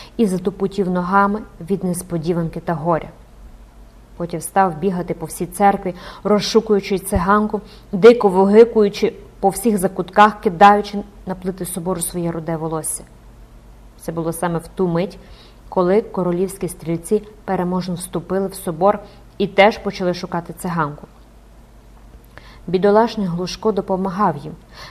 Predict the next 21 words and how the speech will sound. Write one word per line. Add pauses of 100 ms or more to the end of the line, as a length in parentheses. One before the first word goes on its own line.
не
здогадуючись
про
їхні
наміри. (360)
Він
думав,
що
ворогами
циганки
були
волоцюги. (1040)
Він
сам
повів
Трістана
Самітника
по
всіх
закапелках
собору,